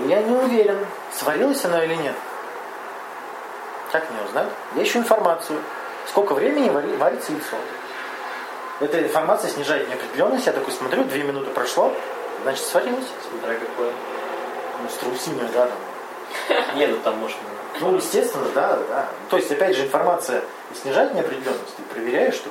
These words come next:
Speaker 1: ну, нифига, значит, важная информация.
Speaker 2: Может, ты хочешь по шопсу?
Speaker 1: Так, естественно, да. То есть,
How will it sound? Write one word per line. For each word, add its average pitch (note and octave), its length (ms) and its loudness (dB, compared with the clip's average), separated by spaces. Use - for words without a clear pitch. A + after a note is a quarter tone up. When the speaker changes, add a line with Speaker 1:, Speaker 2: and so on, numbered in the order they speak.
Speaker 1:
ну, G#2 160 -8
нифига, G#2+ 320 -4
значит, - 200 -8
важная C#3 240 -6
информация. C#3+ 240 -2
Speaker 2:
Может, - 180 -2
ты - 60 -8
хочешь - 320 -4
по - 80 0
шопсу? - 320 -4
Speaker 1:
Так, - 100 -6
естественно, - 480 -2
да. A2 180 0
То - 100 0
есть, C#3+ 220 -2